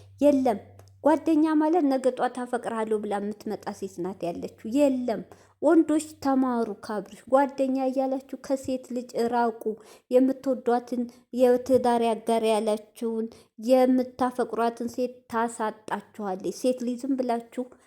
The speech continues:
አታለጥፉ። ባያገኛችሁ ሴት፣ ሴቱ ባ-፣ ይኸው ዳኒን እውት፣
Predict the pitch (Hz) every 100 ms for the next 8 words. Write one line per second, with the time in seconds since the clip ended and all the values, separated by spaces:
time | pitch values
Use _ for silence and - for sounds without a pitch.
0 | _ _ 220 226 226 _ _ - - 226
1 | 220 220 208 202 - 190 - 185 185 202
2 | 202 190 196 190 - 214 196 - 214 -
3 | 202 - 269 262 247 226 233 233 - 294
4 | 302 269 254 262 262 262 254 247 240 240